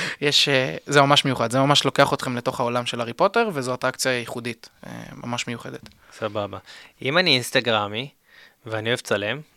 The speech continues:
Speaker 2: ודיברנו על זה
Speaker 1: או.
Speaker 2: מקודם שאתם עושים את זה ב-, בנוטינג היל.
Speaker 1: נכון.
Speaker 2: תן לי ככה מהר, חמישה מקומות שהיית ממליץ, אה,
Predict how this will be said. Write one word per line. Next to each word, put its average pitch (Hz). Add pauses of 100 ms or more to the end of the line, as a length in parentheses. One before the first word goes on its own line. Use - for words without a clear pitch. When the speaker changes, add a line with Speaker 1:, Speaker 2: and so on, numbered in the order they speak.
Speaker 2:
ודיברנו 117
על 117
זה 110
Speaker 1:
או. 107
Speaker 2:
מקודם 120
שאתם 107
עושים 117
את 120
זה 107
ב-, 104
בנוטינג 123
היל. 117 (180)
Speaker 1:
נכון. 123 (220)
Speaker 2:
תן 120
לי 123
ככה 127
מהר, 113
חמישה 107
מקומות 113
שהיית 113
ממליץ, 107
אה, 117